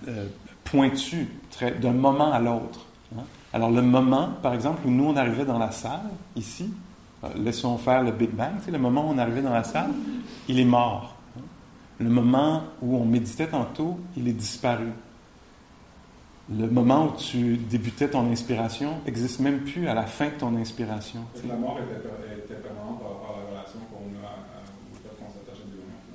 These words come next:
Speaker 1: Oui. <laughs> C'est-à-dire que, euh,
Speaker 2: La mort, la mort, ça devient quasiment un symbole sentimental du fait qu'on est permanent.
Speaker 1: Oui, on peut l'utiliser comme symbole, qu'il va y avoir la mort, puis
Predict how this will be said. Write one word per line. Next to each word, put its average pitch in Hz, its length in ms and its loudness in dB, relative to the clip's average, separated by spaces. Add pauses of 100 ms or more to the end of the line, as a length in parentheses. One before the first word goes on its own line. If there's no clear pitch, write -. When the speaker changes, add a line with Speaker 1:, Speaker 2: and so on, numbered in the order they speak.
(1080)
Speaker 1:
Oui. 120 160 -2 (420)
<laughs> - 2750 12 (1080)
C'est-à-dire 156 480 8
que, 143 380 10 (480)
euh, 127 360 10
Speaker 2:
La 117 60 6
mort, 123 240 6
la 139 180 -2
mort, 123 220 -2
ça - 80 -4
devient 127 140 -2
quasiment 131 280 -6
un 131 100 -4
symbole 120 340 -2
sentimental 117 640 -6
du 117 60 -6 (120)
fait 113 200 -8
qu'on 107 120 -12
est 104 220 -12
permanent. 190 220 -12 (1300)
Speaker 1:
Oui, 160 260 12
on 143 60 10
peut 151 80 6
l'utiliser 151 420 6
comme 143 160 4
symbole, 117 640 2
qu'il - 140 -6
va 120 80 0
y 117 40 4
avoir 120 300 6
la 123 120 8
mort, 120 720 6
puis 117 160 -6